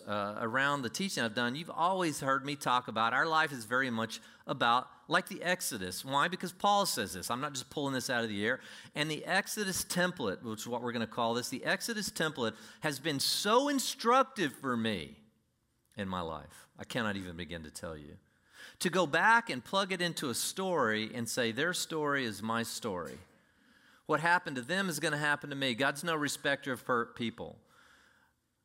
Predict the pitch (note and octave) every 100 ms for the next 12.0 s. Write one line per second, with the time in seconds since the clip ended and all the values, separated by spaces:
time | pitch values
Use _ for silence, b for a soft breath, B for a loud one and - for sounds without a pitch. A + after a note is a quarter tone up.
0 | _ _ _ - D3+ D3+ E3+ G3 F#3 C#3
1 | E3 F3+ F3 D3 C#3 D3 - C#3 B2 -
2 | D#3 D3+ C#3+ G#2+ A#2 - B2 - A2 -
3 | F3 F3+ B2+ A#2+ A#2+ B2+ B2+ A#2 B2 A#2+
4 | A#2 A#2 B B B C#3+ C#3 - - -
5 | F#3 G3 E3+ A#2+ A#2 A2+ - C#3+ D3+ C#3+
6 | D#3+ - E3 F#3+ E3 A2+ G#2 G2 - G2
7 | F2 - B _ E3 D#3 D3 C3+ F#3+ G#3
8 | E3+ A#2+ - B2+ A#2 A#2 G#2+ G#2+ G#2 -
9 | F#2+ - D3+ B2 G#2 G#2 G#2+ G2 G2 F#2+
10 | F#2 F#2+ F2+ E2+ F2+ E2+ - F2 - E2+
11 | F2+ D#2+ F2 D#2 D#2 D#2+ D#2 - D#2 -